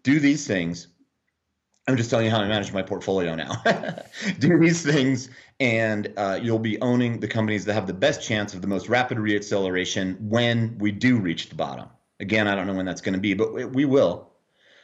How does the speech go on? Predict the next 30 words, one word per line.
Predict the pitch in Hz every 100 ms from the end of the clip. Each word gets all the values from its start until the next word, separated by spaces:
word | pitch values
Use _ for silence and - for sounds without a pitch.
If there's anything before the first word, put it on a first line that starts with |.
| _ -
And | 113 110 107
you | 113
wanna | 117
be | 120
positioned | 117 113 123 - 107
to |
benefit | 95 147 240 95 -
from | 95 82
that | 85 87 117
when | 101
it | 98
happens. | 95 143 - 73 - - _ -
And, | 117 117 117 113 117 - _ _ _ 117
uh, | 117 113 117 113 - _ -
I, | 110 -
again, | 120 104 123 110
without | 98 110 107
trying | - 113 101
to |
call | 101 101
a | 92
date | 101 123 -
of |
the | 120
bottom, | 120 123 135 147 - 92
I |
would | 101 110
also | 165 294 - 127 107 104
caution | 104 110 104 - 107 101
folks | - 104 110 110 -